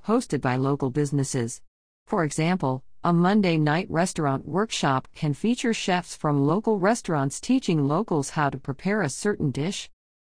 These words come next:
Another night during the week can feature local artisans offering lessons on the basics of their skills,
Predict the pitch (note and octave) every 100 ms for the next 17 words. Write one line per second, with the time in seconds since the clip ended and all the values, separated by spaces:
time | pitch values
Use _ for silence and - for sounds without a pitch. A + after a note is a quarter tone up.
0 | - D#3 D#3 D#3+ D#3 F3 G3 D#3+ C#3+ C#3
1 | D#3 G3 D#3 C#3 - F3 E3 C3 C3+ C3+
2 | C3+ - D#3 G#3+ G3+ D3+ C3+ - D#3 G#3
3 | F3+ D3 C3+ C#3 G3+ - D3 C3+ C3+ C3
4 | C#3 D3+ F3 - C#3 C#3 C3+ - F#3 D3+
5 | C#3